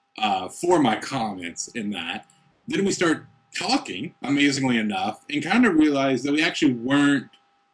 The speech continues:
really in a big disagreement. But also, that's because, Matt, you're different than most of the site designers and stuff out there, so you understood the marketing side. So I actually made the mistake of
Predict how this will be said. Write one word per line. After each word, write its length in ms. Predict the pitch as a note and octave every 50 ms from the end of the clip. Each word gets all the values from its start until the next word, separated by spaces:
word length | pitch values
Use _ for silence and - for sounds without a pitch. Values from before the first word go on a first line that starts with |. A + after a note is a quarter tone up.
| _ _ _ -
really 200 | D#3 F#3+ A3+ A#3
in 60 | G3+
a 60 | E3+
big 200 | C#3+ D#3 D#3 C3 B2+
disagreement. 720 | C#3 - - C3+ A#2 B2 C3+ E3 F#3+ G3 B2 F#2 D#2 - _ _ _ _ _ -
But 140 | C#3 F3 E3+
also, 460 | F3 G#3 A3 G#3 - G3 F3 D#3+ C#3
that's 240 | - F3 F#3 - -
because, 420 | - F#3+ - - F3+ F3+ E3+ D3
Matt, 260 | D#3+ D#3 D3+ B2+ A#2+
you're 140 | C#3 D3+ D3
different 500 | C3+ - D#3+ D#3+ D#3 - D#3+ D3 B2 A#2+
than 300 | B2+ B2 A#2 A2 A2+ A#2
most 440 | A#2+ B2 B2+ C3+ C3 C3 - - - _ _ _ _ -
of 120 | - B2+ B2
the 60 | A#2
site 240 | - - C3+ B2+ A#2+
designers 400 | B2 A2+ A#2+ A#2 A2 A2 G2+ G#2
and 100 | G2+ -
stuff 180 | - G#2+ - - -
out 240 | - C#3 D#3 D#3+ -
there, 140 | A2 G2+ F#2+
so 120 | - A2+
you 220 | G#2+ A#2 C#3 C#3+ C3+
understood 340 | B2 A2+ G#2 - - A2+ F#2+
the 80 | F2+
marketing 380 | F#2+ G#2 A2 A#2+ - A#2 G2+ E2+
side. 280 | - - F#2 F2 F2 -
So 320 | - - C3 A#2 G#2+ - - - - - _ _ _ _ _ _ -
I 500 | E3 E3+ F3 F3 E3 D3+ D3 C3 - - _ -
actually 380 | B2+ B2 - - - - C3+ B2
made 140 | A#2+ A2+ A2
the 60 | A2
mistake 460 | G#2 G#2+ - - A#2+ A2 G#2+ G#2 - -
of 360 | G#2+ A2 G#2+ G#2 G2 F#2+ F#2